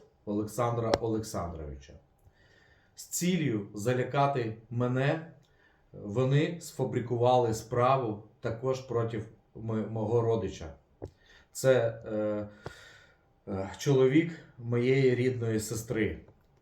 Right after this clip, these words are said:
Е, з ціллю, щоб я, е, замовчав, я так, я підозрюю, з ціллю, щоб я замовчав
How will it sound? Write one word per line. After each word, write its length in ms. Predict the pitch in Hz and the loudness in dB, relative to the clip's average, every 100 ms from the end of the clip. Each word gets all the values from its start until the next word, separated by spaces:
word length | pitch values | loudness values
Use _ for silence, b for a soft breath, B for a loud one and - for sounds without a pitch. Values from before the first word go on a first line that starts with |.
| b b b b _ - | b b b b _ -16
Е, 500 | - 92 92 92 95 | -14 -12 -10 -12 -12
з 80 | - | -10
ціллю, 300 | - 165 143 | -2 0 0
щоб 240 | 135 135 | -2 -4
я, 240 | 135 135 127 | 0 2 0
е, 640 | - 120 113 117 113 110 | -4 -6 -4 -2 -2 -2
замовчав, 800 | 107 135 127 - 156 147 143 - | 0 0 0 0 2 2 0 -2
я 120 | 120 113 | -2 0
так, 200 | 110 - | -2 -4
я 180 | 135 127 | 0 0
підозрюю, 680 | - 104 113 104 98 92 - | 0 -4 -2 -2 -4 -8 -10
з 60 | |
ціллю, 280 | - 139 127 | -4 -2 -2
щоб 240 | - 110 | -4 -4
я 260 | 117 113 - - - | 0 0 -2 -8 -4
замовчав 760 | 123 135 117 - 135 139 B | 0 0 -2 2 2 2 B